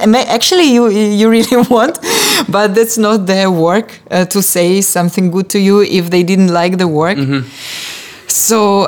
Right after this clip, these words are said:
Speaker 1: I feel that this is always, um, kind of this tension.
Speaker 2: Mm-hmm.
Speaker 1: I mean, if the work was great, then it's a bit more, uh, releasing because everyone is just happy.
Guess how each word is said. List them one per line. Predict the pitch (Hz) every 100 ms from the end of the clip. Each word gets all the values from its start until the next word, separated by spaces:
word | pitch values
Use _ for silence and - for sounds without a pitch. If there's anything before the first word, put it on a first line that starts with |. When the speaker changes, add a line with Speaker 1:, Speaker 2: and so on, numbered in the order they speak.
| -
Speaker 1:
I | 190 190 196
feel | 196 - 208 220
that | 202 190
this | 190 196
is | 196 -
always, | 180 185 185 185 180 175
um, | 170 170 170 165 165 165 165 - - - - - - - -
kind | 190 180
of | 180
this | 175 180
tension. | - 175 175 - 208 214 220
Speaker 2:
Mm-hmm. | 135 143 131 - - -
Speaker 1:
I | 170
mean, | 190 196
if | - 226
the | 214 190
work | 196 226 214
was | 190 160
great, | 160 170 196 269 285 170
then | 185 233 240
it's | - 190 196
a | 202
bit | 175 190 196 196
more, | 175 175 180
uh, | 147 - 151 156
releasing | 180 196 170 160 190 180
because | 160 165 160
everyone | 170 170 165
is | 160 160
just | 160 -
happy. | 156 185 226